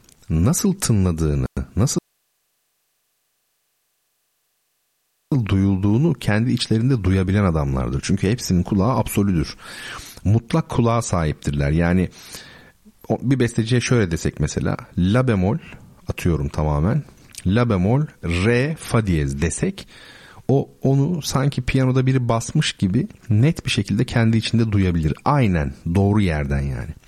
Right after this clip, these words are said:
O bakımdan Beethoven'ın dokuzuncu senfoniyi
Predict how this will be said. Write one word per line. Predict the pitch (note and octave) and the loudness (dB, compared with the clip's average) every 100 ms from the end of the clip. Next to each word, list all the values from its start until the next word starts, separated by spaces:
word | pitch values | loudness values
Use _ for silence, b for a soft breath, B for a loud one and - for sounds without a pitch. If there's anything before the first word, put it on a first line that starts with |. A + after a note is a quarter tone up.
| B B B B B B B | B B B B B B B
O | A2+ | -2
bakımdan | D#3+ - A#2+ A2 G#2+ | 0 0 2 2 2
Beethoven'ın | A#2 C3 - G#2 D3 G3 B B B B B B F#2+ | 2 -2 0 0 2 -2 B B B B B B -4
dokuzuncu | G2 G#2+ G#2+ C3+ | 0 0 0 0
senfoniyi | A#2+ G#2 - G#2 C#3+ - | 0 0 2 0 2 -2